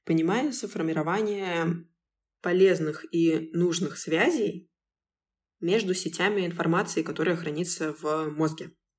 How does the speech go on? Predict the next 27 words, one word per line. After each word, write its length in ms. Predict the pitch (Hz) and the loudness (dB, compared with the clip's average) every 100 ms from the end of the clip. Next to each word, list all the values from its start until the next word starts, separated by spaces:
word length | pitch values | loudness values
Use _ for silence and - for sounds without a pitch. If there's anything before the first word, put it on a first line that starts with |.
| _ _ _ _ _ - | _ _ _ _ _ -10
Терапевт 640 | - 170 175 339 - - _ _ _ - | -4 -2 0 -2 -4 -18 _ _ _ -10
в 320 | 160 170 156 | 0 0 0
E 140 | 156 156 | -2 -2
M 80 | |
D 100 | 156 | -2
R 200 | 151 151 - - - - | -4 -4 -12 -20 -20 -12
оценивает 800 | 170 - 233 302 285 262 254 254 | -10 -2 0 0 -4 -6 -8 -6
тревожные 540 | 220 214 220 214 208 | -4 0 -2 -2 -6
воспоминания, 840 | 196 - 196 196 165 151 151 151 156 | -8 -6 -2 0 0 -2 -4 -6 -8
помогает 580 | - - 175 208 220 | -8 -8 -4 -4 -4
вызвать 360 | 196 208 196 - - | -6 -4 -6 -6 -4
образы, 460 | 165 170 170 170 | -2 -2 -4 -4
мысли, 640 | 170 165 170 - 160 160 160 | -6 -6 -6 -4 -4 -4 -4
чувства, 720 | 165 165 - - 165 156 156 | -6 -8 -8 -14 -16 -14 -12
которые 320 | 156 165 160 156 | -10 -6 -4 -4
связаны 500 | - 156 151 160 170 | -2 -2 -2 -4 -4
с 100 | 208 | -4
этим 260 | 226 240 | -4 -6
воспоминанием, 920 | 240 - 233 233 233 226 214 208 196 196 _ _ _ - | -10 -8 -8 -6 -6 -6 -6 -6 -6 -8 _ _ _ -2
и 100 | 240 | 0
запускает 540 | 214 175 165 202 208 | 0 -2 -2 0 0
переработку. 680 | 190 175 175 160 139 - - _ - | -2 0 0 -2 -6 -10 -20 _ -4
Но 180 | 170 190 | 2 4
это 160 | 208 185 | 4 2
вообще 220 | 175 170 | 0 0
другая 340 | - 147 147 | -2 -2 -2
история, 540 | 147 - 294 294 247 | -2 0 2 2 0